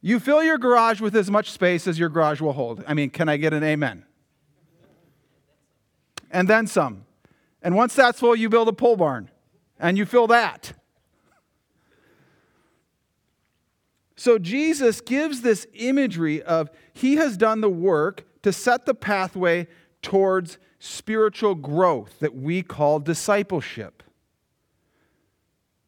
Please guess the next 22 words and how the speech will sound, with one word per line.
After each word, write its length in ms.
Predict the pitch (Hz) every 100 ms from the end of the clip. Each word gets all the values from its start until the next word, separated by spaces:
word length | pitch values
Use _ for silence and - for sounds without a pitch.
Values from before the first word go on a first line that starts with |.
| _ _
The 120 | 147
question 540 | 151 240 254 - 240 165
is, 260 | 165 135
what 360 | 123 135 185 190
then 340 | 139 135 151 156
is 180 | 151
being 380 | 110 120 120 117
done? 320 | 107 87 82 _ _ _ _ _ _ _ _ _ _ _ _ _ _ _ _ _ _ _ _
Because 280 | 147 185 165
if 140 | 147
nothing 640 | 143 151 208 262 - 269 233
is 240 | 151 120
done, 420 | 113 98 127 247 - _ _ _ _ _ _ _ _ _ _ -
just 220 | 151 202
a 60 | 226
little 220 | 226 233
bit 140 | 240
ago, 260 | 220 165 202
Jesus 480 | 160 196 214 196 -
heals 460 | 233 240 233 185
this 240 | 180 175 170
man, 420 | 139 123 147